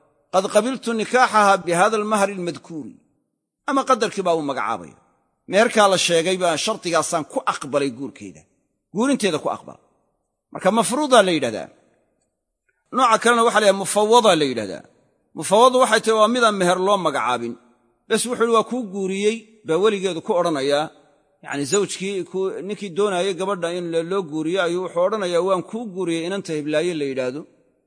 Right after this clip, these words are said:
ama inantayda heblaayo, ama walaasha ee heblaayo ayaan kuu guuriyey."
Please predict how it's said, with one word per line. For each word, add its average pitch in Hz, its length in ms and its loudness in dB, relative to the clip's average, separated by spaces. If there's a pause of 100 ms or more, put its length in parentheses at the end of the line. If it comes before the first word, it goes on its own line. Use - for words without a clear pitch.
ama 135 180 -4
inantayda 165 460 -4
heblaayo, 143 420 2
ama 139 140 -2
walaasha 165 420 -2
ee 135 240 -4
heblaayo 143 560 -2
ayaan 143 280 -2
kuu 196 260 -12
guuriyey." 127 480 -8